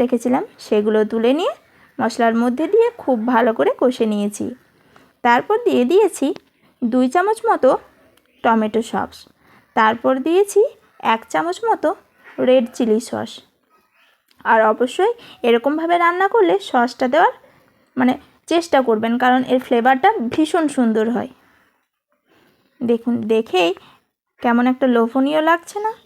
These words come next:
খুব সুন্দর হয়েছিল খেতে। আপনারাও বাড়িতে বানিয়ে দেখবেন, আর কেমন লাগে অবশ্যই কমেন্টে জানাবেন।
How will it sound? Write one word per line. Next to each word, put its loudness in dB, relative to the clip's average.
খুব -2
সুন্দর 4
হয়েছিল 2
খেতে। -2
আপনারাও 0
বাড়িতে 0
বানিয়ে -2
দেখবেন, 0
আর 0
কেমন 0
লাগে 0
অবশ্যই 2
কমেন্টে 0
জানাবেন। -6